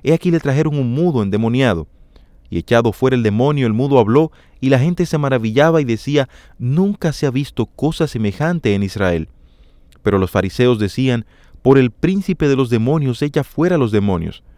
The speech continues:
Recorría Jesús todas las ciudades y aldeas, enseñando en las sinagogas de ellos, y predicando el evangelio del reino, y sanando toda enfermedad y toda dolencia en el pueblo.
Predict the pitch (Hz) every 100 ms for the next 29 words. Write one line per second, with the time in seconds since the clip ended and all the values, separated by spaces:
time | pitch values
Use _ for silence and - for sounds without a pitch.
0 | - - - - 90 - 85 117 117 101
1 | 120 113 - - 160 180 143 123 113 123
2 | 135 131 110 98 131 120 - - - -
3 | 127 135 131 170 180 160 139 131 110 135
4 | 143 110 117 160 120 90 - - - 120
5 | 123 117 104 151 180 160 123 101 95 131
6 | 139 117 90 107 127 110 104 - - 120
7 | 131 131 139 131 - - - 165 185 165
8 | - 117 98 101 110 - - 113 - -
9 | 165 180 165 139 104 95 101 95 92 101
10 | 87 78